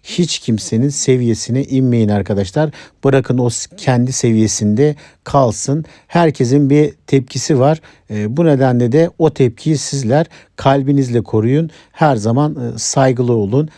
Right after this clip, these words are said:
Her zaman saygınlık kazanın. Değerli arkadaşlar, her zaman söylediğim gibi de dünyada sağlıktan önemli hiçbir şey yoktur.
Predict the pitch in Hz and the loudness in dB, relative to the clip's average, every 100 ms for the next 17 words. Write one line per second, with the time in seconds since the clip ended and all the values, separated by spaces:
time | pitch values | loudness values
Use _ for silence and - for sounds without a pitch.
0 | _ - 123 95 104 120 120 - 120 113 | _ -2 0 0 0 0 -2 0 0 2
1 | 120 120 113 104 101 131 170 - - _ | 0 -2 -2 -4 0 0 -2 -4 -20 _
2 | - 185 175 170 151 160 156 - 170 135 | 0 2 4 2 0 0 0 0 0 2
3 | 180 147 143 139 127 - 147 139 131 117 | 0 2 2 0 0 0 0 0 -2 -2
4 | 113 156 156 - _ - 156 143 131 139 | 0 -2 -2 -16 _ -2 2 2 2 0
5 | - 131 127 127 - 123 131 120 110 120 | 0 0 0 -2 -2 -2 0 0 -2 -4
6 | - - 143 147 - 156 | -6 -2 0 0 -2 -8